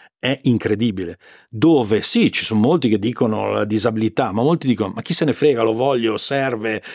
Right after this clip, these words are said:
cioè bypassano il problema della disabilità in un attimo, perché intanto sono attirati in prima istanza dal design, che è quello che ti leva il coso. Poi dalla necessità, perché dicono,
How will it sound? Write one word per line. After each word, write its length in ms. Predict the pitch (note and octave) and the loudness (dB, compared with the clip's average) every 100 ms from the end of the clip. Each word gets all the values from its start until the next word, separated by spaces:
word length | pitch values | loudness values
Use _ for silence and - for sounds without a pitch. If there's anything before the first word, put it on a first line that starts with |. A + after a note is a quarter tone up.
| - | -2
cioè 260 | D3 C#3 - - - | 0 0 -4 -16 -14
bypassano 1000 | A2+ A2 E3 D#3 - F#3 - - B2+ A#2 | -8 -2 0 0 -2 -4 -2 0 0 2
il 100 | A2+ | 2
problema 720 | A#2 A#2 B2 D3+ C3+ A2+ G2+ - - - | 0 0 4 4 4 0 -2 -6 -20 -8
della 280 | G2+ A2+ G#2+ | 0 2 2
disabilità 600 | A2+ A2+ A2+ A#2 - C#3+ | 0 -2 0 -2 0 0
in 140 | B2+ | 2
un 140 | A#2+ A2+ | 2 0
attimo, 800 | G2+ - B2+ B2 D3+ G#3 G#3 _ | -4 -6 -2 2 2 2 -2 _
perché 460 | - - C#3 A2+ - | -4 -2 0 0 -2
intanto 480 | A#2 G#2+ F#3 B3 G#3 | -4 -2 0 0 -2
sono 180 | - D3 | 0 -2
attirati 480 | - A#2+ B2+ E3+ F3 | 0 0 2 0 0
in 160 | B2+ | 0
prima 320 | D3+ G3 F#3 | 2 2 2
istanza 840 | D3+ C3+ - D3 D#3+ F3+ E3+ F#3+ F#3 - - - | 2 0 -2 -2 0 0 0 0 0 -8 -14 -4
dal 180 | B2 | 0
design, 440 | A2+ G#2 F#2+ F2 - _ | 0 -2 -4 -10 -18 _
che 120 | - | -6
è 40 | F#2+ | -2
quello 240 | A#2+ A#2+ | 2 2
che 140 | G#2+ | 0
ti 100 | G2+ | -4
leva 560 | G2+ A2+ A#2 G#2+ A#2 A#2 - - - | -2 -2 -2 0 -2 -2 -8 -20 -4
il 280 | A2 G#2+ G2+ | 0 0 0
coso. 300 | F#2+ E2+ - | -6 -10 -4
Poi 160 | A#3+ | -2
dalla 160 | C4 F#3+ | 0 2
necessità, 520 | D3+ - C3+ F#3+ C4+ | 2 2 0 0 0
perché 180 | C3+ A2+ | 0 -2
dicono, 220 | G2 G#2+ | -4 -10